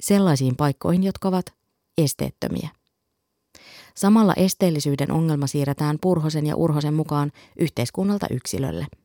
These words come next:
Ongelma ei siis olekaan rakenteellisessa syrjinnässä, vaan henkilössä, jonka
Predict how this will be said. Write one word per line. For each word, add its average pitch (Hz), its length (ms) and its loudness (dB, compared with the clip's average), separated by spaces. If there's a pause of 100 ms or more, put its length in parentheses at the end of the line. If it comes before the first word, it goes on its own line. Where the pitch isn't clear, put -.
(640)
Ongelma 190 380 6
ei 147 60 2
siis 147 200 0
olekaan 156 340 0
rakenteellisessa 151 720 0
syrjinnässä, 139 520 -2
vaan 143 220 0
henkilössä, 147 600 2
jonka 135 260 -2